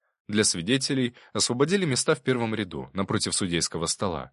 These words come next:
При этом свидетелей защиты и обвинения рассадили подальше друг от друга. Помощник прокурора Прокудин уже сидел за своим столом, внимательно читая какую-то бумагу.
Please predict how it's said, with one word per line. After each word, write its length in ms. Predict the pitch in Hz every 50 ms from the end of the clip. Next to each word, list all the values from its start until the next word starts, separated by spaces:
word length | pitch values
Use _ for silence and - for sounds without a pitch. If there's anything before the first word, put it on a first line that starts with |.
| _ - - - _ _
При 160 | - - 113
этом 240 | 143 160 151 95 78
свидетелей 520 | 78 - 87 82 92 95 90 - 95 85
защиты 440 | 82 78 87 82 - - 82 - 98
и 120 | - - 92
обвинения 640 | 82 76 71 73 78 76 87 107 131 135 123 107
рассадили 540 | 92 87 - - 110 117 143 170 175 170 160 - - - _ -
подальше 420 | 202 190 139 113 117 - - 156
друг 280 | 135 110 98 95 - 123
от 100 | 123 127
друга. 440 | 131 107 85 71 73 64 64 - _ _ _ _ _ _ _ _ _ _
Помощник 480 | - 131 160 175 170 - 165 135 - -
прокурора 460 | 131 127 - 139 135 147 143 131 117
Прокудин 500 | - - 123 - - 180 143 104 87 78
уже 180 | 80 82 104
сидел 300 | 117 - - 120 113 123
за 160 | 110 101 104 95
своим 260 | - - 95 92 87
столом, 380 | - - 113 117 147 147 104
внимательно 520 | 80 - 78 95 127 143 135 - 120 110 101
читая 360 | - - 110 - 123 123 113
какую-то 440 | - - 113 - 120 117 107 - 110
бумагу. 640 | 101 117 117 123 113 95 80 71 - 67 62 -